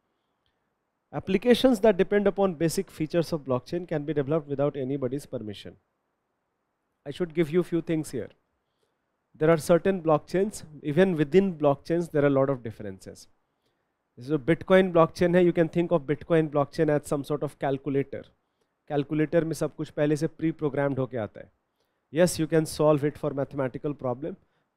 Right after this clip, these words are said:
but you cannot use it for anything else। So जो Bitcoin ब्लॉकचेन है, वहाँ पे आप कुछ कर ही नहीं सकते। It does not allow you to do anything except, let's say, for example,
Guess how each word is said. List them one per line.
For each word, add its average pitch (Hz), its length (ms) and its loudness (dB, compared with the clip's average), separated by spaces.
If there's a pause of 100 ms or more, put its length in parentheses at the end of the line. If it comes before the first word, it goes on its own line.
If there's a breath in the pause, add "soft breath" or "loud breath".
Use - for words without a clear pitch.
(240)
but 147 160 -4
you 151 60 -10
cannot 156 300 0
use 143 200 -2
it 143 100 -4
for 143 140 -4
anything 123 600 -10
else। - 340 -16 (960)
So - 40 -12
जो 151 100 -2
Bitcoin 208 440 4
ब्लॉकचेन 190 440 4
है, 185 140 6
वहाँ 185 160 8
पे 190 100 2
आप 180 80 2
कुछ - 160 -2
कर 160 160 4
ही 160 80 4
नहीं 151 100 2
सकते। 110 320 -8
It 131 60 -8
does 135 140 -2
not 165 160 6
allow 151 180 8 (100)
you 147 100 4 (100)
to 151 60 2
do 143 180 2
anything 143 520 0
except, - 320 -8
let's 127 220 -6
say, 139 40 -6
for 131 220 -6
example, 127 300 -6